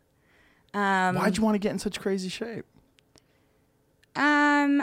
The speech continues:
Speaker 1: I think it has to do with my eating disorder. Um, I just was like, I, I have the ability to compartmentalize things. So if it's an intense workout,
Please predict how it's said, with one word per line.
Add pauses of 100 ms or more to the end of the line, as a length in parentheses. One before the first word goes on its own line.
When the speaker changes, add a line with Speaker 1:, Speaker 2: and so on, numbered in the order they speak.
Speaker 1:
I
think
it
has
to
do
with
my
eating
disorder. (240)
Um, (220)
I
just
was
like, (840)
I,
I
have
the
ability (140)
to
compartmentalize
things.
So (640)
if
it's
an
intense
workout,